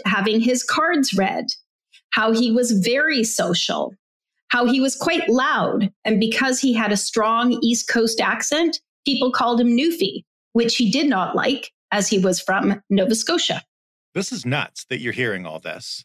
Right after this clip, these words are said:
Speaker 2: um, as soon as the episodes are published, basically. What else do you have?
Speaker 1: Well, I suppose when you're a reporter on a story about a possible serial killer, you shouldn't be surprised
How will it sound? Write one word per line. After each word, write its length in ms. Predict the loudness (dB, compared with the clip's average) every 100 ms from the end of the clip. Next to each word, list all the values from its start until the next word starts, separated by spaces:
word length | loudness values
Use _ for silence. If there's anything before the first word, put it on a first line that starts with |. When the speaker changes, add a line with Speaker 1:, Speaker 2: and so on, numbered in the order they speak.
| -8
Speaker 2:
um, 600 | -4 -2 -4 -6 -10 -14 _ _ _ _ -20 -10
as 180 | -6 -6
soon 240 | -2 -2 0
as 140 | 0
the 120 | -2
episodes 520 | -2 -4 -6 -4 -6 -10
are 100 | -12
published, 500 | -10 -10 -8 -10 -12
basically. 420 | -14 -14 -14 -12
What 220 | -6 -4
else 220 | -4 -6 -10
do 80 |
you 80 | -12
have? 220 | -12 -16 _ _ _ _ _ _ _ _ -12 -10 -8 -2
Speaker 1:
Well, 180 | 0
I 200 | 0 -2
suppose 580 | -2 -2 0 0 0 0
when 180 | 2 2
you're 160 | 2 0
a 180 | 0
reporter 480 | 0 0 0 2 0
on 160 | 0 0
a 60 |
story 560 | -2 0 0 2 2 0
about 320 | -2 0 0
a 60 | 0
possible 500 | 0 -2 0 0 0
serial 480 | 0 0 2 2 0
killer, 520 | 0 0 0 0 -2 -8 -6
you 120 | -2 0
shouldn't 360 | 0 0 2
be 120 | 0
surprised 720 | 0 -2 -2 0 0 0 -2